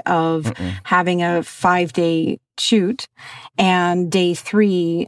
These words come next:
Speaker 1: somebody tests positive or has, you know, and then the whole
Speaker 2: Yeah.
Speaker 1: shoot needs to shut down. They're not willing to take that responsibility,
Speaker 2: No.
Speaker 1: which I don't blame them. So
Speaker 2: Yeah.
Speaker 1: now, uh, contracts are being drafted in different ways.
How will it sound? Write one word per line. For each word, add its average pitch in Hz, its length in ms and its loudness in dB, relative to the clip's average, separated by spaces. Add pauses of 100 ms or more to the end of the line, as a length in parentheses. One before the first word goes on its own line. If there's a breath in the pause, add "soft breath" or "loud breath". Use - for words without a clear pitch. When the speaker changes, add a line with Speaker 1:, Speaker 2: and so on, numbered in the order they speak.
Speaker 1:
somebody 180 400 0
tests - 440 -2
positive 196 800 0 (600)
or 190 180 4
has, 165 540 0 (180)
you 226 120 4
know, 185 100 4
and 185 160 2
then 180 80 0
the 175 80 0
whole 180 360 2
Speaker 2:
Yeah. 175 280 -6
Speaker 1:
shoot 294 260 4
needs 208 220 2
to 185 100 0
shut 170 240 2
down. 165 380 0 (120)
They're 208 120 4
not 190 180 2
willing 175 240 0
to 165 80 0
take 160 200 -4
that - 160 -2
responsibility, - 880 -4 (120)
Speaker 2:
No. 90 160 -10
Speaker 1:
which 185 140 0
I 185 160 0 (280)
don't 139 160 -2
blame 233 200 4
them. - 180 -2 (300 loud breath)
So 226 240 4
Speaker 2:
Yeah. 208 120 2
Speaker 1:
now, 208 340 4
uh, 196 160 0
contracts 185 600 0
are 180 60 2
being 165 220 2
drafted 156 480 0
in 165 140 0
different 156 380 -2
ways. - 440 -4